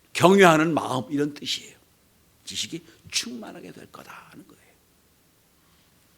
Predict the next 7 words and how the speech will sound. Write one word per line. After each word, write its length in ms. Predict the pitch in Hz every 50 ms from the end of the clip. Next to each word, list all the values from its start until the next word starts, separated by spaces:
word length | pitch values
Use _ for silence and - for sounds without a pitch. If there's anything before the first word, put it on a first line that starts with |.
| _ _ _ _ _ _ - - _ _ _ _ _ -
자, 340 | - - 107 101 85 80 - _ _ _ _ _ - - _ _ _ _ _ _ _ _ -
여러분, 320 | 104 107 104 117 107 85 - _ _ - -
무슨 200 | 117 104 113 113
뜻입니까? 640 | - - - 117 113 107 104 98 - 107 101 98 - _ - - - - - - -
인간의 580 | 139 151 156 165 160 156 156 147 147 147 147 143
죄성을 760 | 143 - 143 156 143 - - - 165 135 139 135 131 131 123
용서받고 1000 | 131 123 123 117 - 127 117 113 123 117 113 - - - 120 120 117 113 107